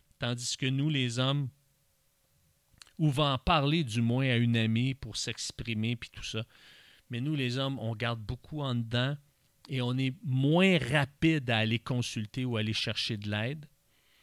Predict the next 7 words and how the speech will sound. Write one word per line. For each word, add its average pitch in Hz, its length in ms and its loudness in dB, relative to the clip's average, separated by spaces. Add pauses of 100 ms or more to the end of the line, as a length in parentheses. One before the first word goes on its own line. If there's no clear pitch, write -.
(1200)
Et, 131 280 4
euh, 123 160 4 (640)
moi, 139 140 6
je 120 100 4
vous 127 120 2
dirais 117 400 4
que 101 440 2